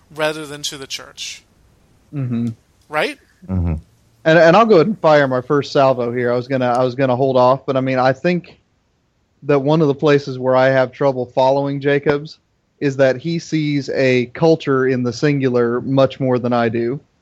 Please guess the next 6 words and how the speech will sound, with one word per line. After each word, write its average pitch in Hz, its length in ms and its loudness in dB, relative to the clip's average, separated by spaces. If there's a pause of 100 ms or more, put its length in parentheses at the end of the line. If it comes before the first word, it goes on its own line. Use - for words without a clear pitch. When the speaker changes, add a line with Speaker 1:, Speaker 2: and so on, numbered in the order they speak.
(180)
Speaker 1:
Mm. 147 400 -16 (160)
Speaker 3:
Mm. 85 360 -4 (1200)
Speaker 2:
So, 147 220 2
I 139 60 4
mean, 139 180 2
I, 151 140 6